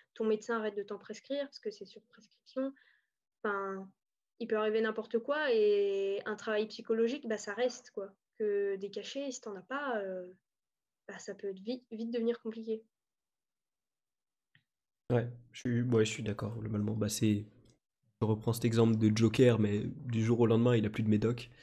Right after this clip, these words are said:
Speaker 2: C'est vrai que ça peut être un, un gros problème, à mon avis, de, d'être dépendant d'une substance, euh,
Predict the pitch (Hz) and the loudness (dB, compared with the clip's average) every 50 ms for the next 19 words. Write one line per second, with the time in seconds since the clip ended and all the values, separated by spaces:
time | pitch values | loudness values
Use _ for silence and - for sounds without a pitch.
0 | - _ _ _ _ _ _ _ _ _ _ _ - - 117 123 120 - 113 110 | -20 _ _ _ _ _ _ _ _ _ _ _ -4 -2 -2 -2 -2 -2 -2 -2
1 | 120 113 - - 110 107 104 104 101 95 113 107 107 113 131 127 127 - 117 117 | -2 -2 0 0 0 0 0 0 -2 -2 -2 -2 2 4 2 2 2 2 2 4
2 | 120 120 113 104 104 104 104 104 117 117 110 101 98 104 101 101 104 - - 117 | 6 6 6 4 4 4 2 2 0 0 0 0 0 0 0 -2 -2 0 0 0
3 | 110 - 113 110 107 110 107 107 101 - - 110 104 - - 113 113 117 - - | 2 2 2 2 2 2 2 2 0 -2 -4 -8 -8 -4 -4 -4 -4 -4 -6 -6
4 | 113 104 101 104 | -6 -8 -8 -10